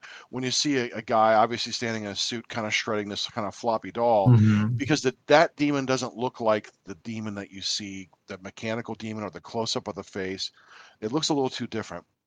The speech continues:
Speaker 1: But I would, I would like to be able to see this movie for the first time without
Speaker 2: Uh,
Speaker 1: seeing the demon to see if I would still be so affected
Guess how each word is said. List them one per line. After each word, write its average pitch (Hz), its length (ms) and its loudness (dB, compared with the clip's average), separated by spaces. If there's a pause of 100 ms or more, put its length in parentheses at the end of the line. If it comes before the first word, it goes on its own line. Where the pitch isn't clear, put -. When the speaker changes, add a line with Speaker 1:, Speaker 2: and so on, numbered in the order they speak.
(320)
Speaker 1:
But 160 320 6 (400)
I 139 120 4
would, 156 320 0
I 139 120 2
would 143 220 -4
like 180 320 -2
to 170 220 -8 (100)
be 135 160 -4
able 127 160 -2
to 107 60 -8
see - 260 -4
this 127 220 -4
movie 113 220 -10
for 120 160 -10
the 107 100 -8
first - 320 -8
time 98 460 -8 (520)
without 123 580 0
Speaker 2:
Uh, - 60 2
Speaker 1:
seeing 131 420 -4
the 104 100 -6
demon 101 460 -6
to 110 120 -8
see 156 300 -2
if 170 140 -4
I 123 180 8
would 117 160 -4
still 117 240 -4
be 107 120 -10
so 95 260 -4
affected 87 600 -4